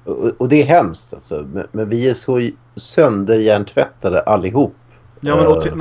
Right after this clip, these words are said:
Speaker 2: ja, precis, när till och med
Speaker 1: Så,
Speaker 2: de
Speaker 1: så,
Speaker 2: som
Speaker 1: så
Speaker 2: ska
Speaker 1: att
Speaker 2: vara
Speaker 1: vi, vi
Speaker 2: liksom våran röst, Sverigedemokraterna, de vill framställa
Speaker 1: Ja.
Speaker 2: sig som, inte ens de kan stå upp för att svenskarna är ett folk, en, en etnisk grupp.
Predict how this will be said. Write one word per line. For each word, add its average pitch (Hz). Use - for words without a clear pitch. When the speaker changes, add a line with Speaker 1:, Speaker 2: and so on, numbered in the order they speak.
Speaker 2:
ja, 147
precis, 151
när 151
till 175
och 160
med 135
Speaker 1:
Så, 156
Speaker 2:
de -
Speaker 1:
så, 202
Speaker 2:
som 175
Speaker 1:
så 147
Speaker 2:
ska 147
Speaker 1:
att 131
Speaker 2:
vara 127
Speaker 1:
vi, 123
vi 160
Speaker 2:
liksom 151
våran 127
röst, 175
Sverigedemokraterna, 127
de 117
vill 113
framställa 120
Speaker 1:
Ja. 113
Speaker 2:
sig -
som, 104
inte 135
ens 127
de 185
kan 143
stå 117
upp 101
för 107
att 104
svenskarna 107
är 107
ett 104
folk, 113
en, 104
en 113
etnisk 107
grupp. -